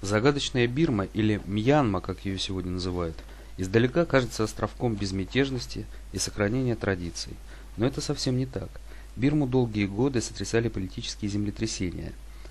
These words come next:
за которыми зорко следил, а иногда и принимал в них участие, бессменный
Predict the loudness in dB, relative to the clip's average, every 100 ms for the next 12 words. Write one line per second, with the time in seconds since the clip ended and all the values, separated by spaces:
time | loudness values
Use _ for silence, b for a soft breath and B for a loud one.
0 | B -6 -2 0 0 0 0 -4 -10 -8
1 | 0 2 2 -2 0 0 2 -2 -2 -4
2 | -2 -4 0 0 0 -4 -2 -2 -4 -6
3 | -8 -4 -2 -2 -2 -4 B B B -4
4 | -4 0 2 2 0